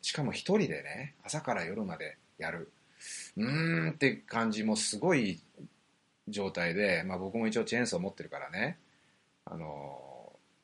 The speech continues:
多少切ったことあるけど、ここで切るのかみたいなね。まあ、そんな場所なわけです。で、なんだけど、その真ん中にこう、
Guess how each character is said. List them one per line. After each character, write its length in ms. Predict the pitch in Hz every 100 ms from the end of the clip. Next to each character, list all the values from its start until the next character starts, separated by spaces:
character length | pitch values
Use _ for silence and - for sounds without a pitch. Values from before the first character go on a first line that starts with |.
| _ -
多 120 | 95
少 200 | - 131
切 160 | 120 -
っ 20 |
た 120 | -
こ 100 | 82
と 100 | 73
あ 60 | 71
る 80 | -
け 80 | -
ど、 240 | 76 76
こ 180 | - -
こ 140 | - 135
で 120 | 135
切 180 | - 131
る 80 |
の 120 | 101 82
か 160 | -
み 60 | -
た 100 | -
い 40 | -
な 60 | -
ね。 240 | - - _ _ _ _ _ _ -
ま 40 |
あ、 40 | 95
そ 100 | 98
ん 60 |
な 80 | 95
場 120 | 90
所 320 | - 82 78
な 80 | 76
わ 100 | 73
け 100 | 78
で 100 | 69
す。 160 | - - _ _ _ _ _ _ _ _ _ - -
で、 80 |
な 100 | 120
ん 40 | 127
だ 60 |
け 60 | 110
ど、 100 | 104
そ 100 | 131
の 80 | 131
真 160 | 135
ん 60 | 139
中 200 | 139 135
に 140 | 131
こ 440 | 127 123 123 -
う、 40 | -